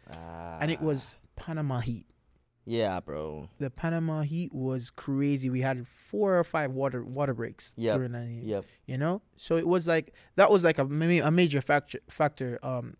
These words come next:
Speaker 1: contributing to, like, a lot of injuries that season or that,
Speaker 2: Mm-hmm.
Speaker 1: that competition. A lot of people's, man.
Speaker 2: Absolutely.
Speaker 1: But for the U S, man,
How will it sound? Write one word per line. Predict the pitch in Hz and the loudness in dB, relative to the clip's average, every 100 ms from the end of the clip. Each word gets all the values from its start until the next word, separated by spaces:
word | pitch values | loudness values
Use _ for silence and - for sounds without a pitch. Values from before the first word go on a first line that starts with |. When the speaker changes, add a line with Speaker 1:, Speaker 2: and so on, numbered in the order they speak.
| _ _ - | _ _ -6
Speaker 1:
contributing | 139 - 131 135 123 | -6 -4 -2 -2 -2
to, | 120 | -4
like, | 113 98 123 120 | -6 -4 -6 -4
a | 123 | -2
lot | 127 127 | -2 -2
of | 120 | -4
injuries | 135 131 127 117 113 | -4 -4 -4 -6 -6
that | - 127 | -4 -4
season | - - 131 123 120 | -4 -6 -6 -6 -10
or | 113 110 | -8 -4
that, | 127 107 | -4 -4
Speaker 2:
Mm-hmm. | - - _ - | -10 -20 _ 2
Speaker 1:
that | 165 - | 2 2
competition. | 165 147 135 - 120 | -4 -4 -8 -8 -6
A | 135 | 0
lot | 147 | 2
of | 139 | 0
people's, | - 120 117 107 | -2 -6 -6 -8
man. | 107 | -8
Speaker 2:
Absolutely. | - 98 95 92 107 _ _ _ - | -8 -10 -10 -14 -20 _ _ _ -6
Speaker 1:
But | 127 110 _ - | -4 -6 _ -20
for | - 147 | 0 4
the | 156 | 6
U | 170 | 6
S, | 147 - - - _ | 4 2 -10 -14 _
man, | 127 127 120 113 | -10 -8 -8 -12